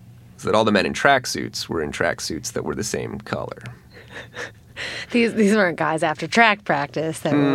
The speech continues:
Speaker 1: Mm.
Speaker 2: walking by from school.
Speaker 1: No.
Speaker 2: No.
Speaker 1: One of those things that you learn, I mean, you know, if you've watched The Wire or whatever, is that if you are an undercover police officer, you have something called the color of the day,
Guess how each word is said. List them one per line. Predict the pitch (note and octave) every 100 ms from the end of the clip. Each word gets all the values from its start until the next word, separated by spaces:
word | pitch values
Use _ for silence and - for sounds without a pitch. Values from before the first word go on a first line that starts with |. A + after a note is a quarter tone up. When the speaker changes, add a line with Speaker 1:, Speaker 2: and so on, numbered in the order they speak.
| C#3
Speaker 1:
Mm. |
Speaker 2:
walking | E3+ D#3+ D#3 D#3+
by | D#3+ D3+
from | - E3
school. | - - F#3+ C3+
Speaker 1:
No. | - D#3 D3 A#2 G2+ F#2+ G3+
Speaker 2:
No. | G#3 G#3+ E3+ - D#3
Speaker 1:
One | F3+ D#3+ E3
of | D3
those | C3+ A#2+ G#2
things | C#3 C3 A#2+ G#2+ G2+ G#2 - - - - - - - - - - - - -
that | A2+ G#2+ G#2
you | G#2+
learn, | D#3+ C3
I |
mean, | A#2 G#2+ G#2+
you |
know, | G#2 F#2
if | G#2+ A2
you've | G2+
watched | G2+ G2+ -
The | F#2+
Wire | F2+ G2 G2+ F#2+
or | E2
whatever, | D2 C2+ C2+ D#2+ F2+
is | -
that | E2 D2
if | - F#2
you | F2
are | D2
an | D2+
undercover | E2 C#2 - E2+ D2+
police | - A2+ D3 -
officer, | G#2 - A#2 F#2
you | E2
have | G#2+ D#2
something | G2 C#2+ B1
called | - D2+ B1+
the |
color | - - C#2+ B1+
of | A#1 A1+
the |
day, | - E2 C2 G#1+ G1+